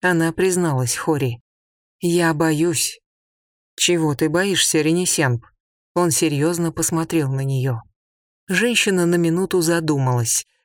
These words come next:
потом с расстановкой произнесла: "Помнишь, ты как-то говорил мне о двух разновидностях зла? Одно приходит снаружи,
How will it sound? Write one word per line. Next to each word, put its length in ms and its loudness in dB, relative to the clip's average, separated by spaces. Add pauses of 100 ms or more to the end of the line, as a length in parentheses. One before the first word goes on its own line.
потом 500 -2
с 160 -4
расстановкой 880 -2
произнесла: 880 -2 (880)
"Помнишь, 600 -2 (220)
ты 180 2
как-то 420 -2
говорил 580 0
мне 300 2
о 40 2
двух 340 -4
разновидностях 920 0
зла? 380 0 (520)
Одно 320 0
приходит 540 0
снаружи, 720 0